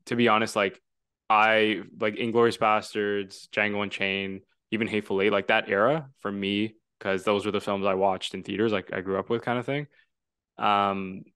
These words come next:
I was old enough, I mean, to appreciate <laughs> it. Uh, those for me were, like, Tarantino's films, you know what I mean? Um, Once Upon a Time in Hollywood, I wasn't really too crazy about, even though it had a lot of tropes, um,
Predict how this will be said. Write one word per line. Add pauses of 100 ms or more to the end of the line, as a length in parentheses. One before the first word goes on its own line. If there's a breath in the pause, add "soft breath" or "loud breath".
(140)
I
was
old
enough,
I
mean,
to
appreciate
<laughs>
it. (520 soft breath)
Uh,
those
for
me
were,
like,
Tarantino's
films,
you
know
what
I
mean?
Um,
Once
Upon
a
Time
in
Hollywood,
I
wasn't
really (240)
too
crazy
about,
even
though
it
had
a
lot
of
tropes, (240)
um,